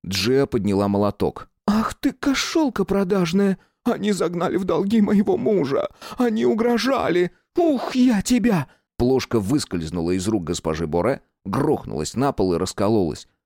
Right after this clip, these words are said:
Разлететься на осколки ей не позволила вязкая кашица болотно-зелёного цвета.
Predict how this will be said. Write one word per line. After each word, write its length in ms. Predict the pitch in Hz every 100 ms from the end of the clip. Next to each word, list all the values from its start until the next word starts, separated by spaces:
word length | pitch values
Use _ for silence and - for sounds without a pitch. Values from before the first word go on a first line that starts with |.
| _
Разлететься 640 | 92 113 107 123 160 - 95
на 140 | 90
осколки 400 | 90 - 151 -
ей 300 | 104 82 120
не 120 | 110
позволила 500 | 104 87 90 110 98
вязкая 500 | 85 98 95 - 85
кашица 640 | 80 82 - 120 135 - 98
болотно-зелёного 880 | 82 85 85 80 76 78 76 69 71
цвета. 480 | 82 80 65 50